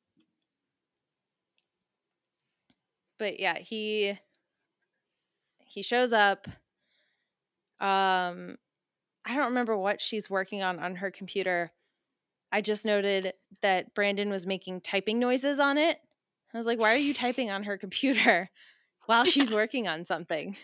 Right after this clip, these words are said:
Speaker 2: He's like, "Ooh, a computer type, type B O O B S." Like, <laughs> like,
Speaker 1: He
Speaker 2: he's
Speaker 1: just, like
Speaker 2: totally being a five-year-old about it.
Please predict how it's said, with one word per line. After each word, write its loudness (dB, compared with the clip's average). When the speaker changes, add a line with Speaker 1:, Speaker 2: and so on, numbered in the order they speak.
Speaker 2:
He's -4
like, 0
"Ooh, 4
a -2
computer 2
type, -4
type -4
B 6
O 6
O 2
B 0
S." -4
Like, 4
<laughs> -10
like, 2
Speaker 1:
He -
Speaker 2:
he's 6
Speaker 1:
just, 4
like 4
Speaker 2:
totally 2
being 0
a -4
five-year-old 0
about -10
it. -10